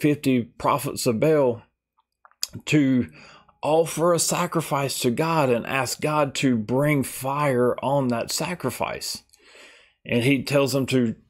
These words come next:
challenge their gods, and then he would challenge his.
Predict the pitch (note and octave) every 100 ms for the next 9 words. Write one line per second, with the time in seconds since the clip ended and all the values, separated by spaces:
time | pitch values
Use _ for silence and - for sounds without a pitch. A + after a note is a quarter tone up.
0 | _ - - C3 C#3 B2+ A#2 G#2+ G#2 C#3
1 | E3+ B2+ G2+ G2+ B2+ C#3 - - F#2 A2
2 | A#2+ A#2 C3+ C#3+ C3+ B2 - A2 G#2+ G#2+
3 | A2+ - A3 C#2 - -